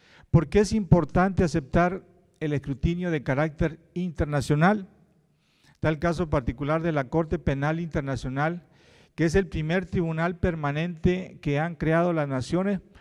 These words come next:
para perseguir y castigar a quienes cometen crímenes en contra de la humanidad. Pero esta Corte Penal Internacional lo que hace es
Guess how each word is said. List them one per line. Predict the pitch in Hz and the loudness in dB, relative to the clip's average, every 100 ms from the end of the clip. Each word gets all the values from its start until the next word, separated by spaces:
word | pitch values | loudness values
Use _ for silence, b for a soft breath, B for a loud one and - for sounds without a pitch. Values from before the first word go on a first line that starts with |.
| B B _ - | B B _ -4
para | 151 135 - | -2 -2 2
perseguir | 202 190 180 160 190 | 0 2 0 2 0
y | 180 | 0
castigar | 170 147 147 156 175 | 0 2 2 4 4
a | 160 | 2
quienes | 156 143 | 0 -2
cometen | 143 147 165 156 165 | -2 -2 -2 -2 -4
crímenes | - 170 170 170 160 - - - | 0 0 0 -2 -4 -6 -12 -8
en | 139 113 | -6 -4
contra | 156 156 156 156 151 | -6 -4 -2 -2 -2
de | 135 139 | -4 -4
la | 135 | -4
humanidad. | 131 127 131 202 190 - _ _ _ _ _ b b b _ | -4 0 2 2 0 -14 _ _ _ _ _ b b b _
Pero | 151 151 | 2 4
esta | 175 - 180 | 4 2 0
Corte | - 180 180 190 | 2 2 2 2
Penal | 170 156 170 | 2 2 0
Internacional | 190 170 156 143 147 143 165 185 - _ - | 0 -2 -2 -2 -2 0 0 0 -6 _ -2
lo | 143 120 | -2 2
que | 143 | 2
hace | 160 165 190 | 2 2 -2
es | - - | -4 -12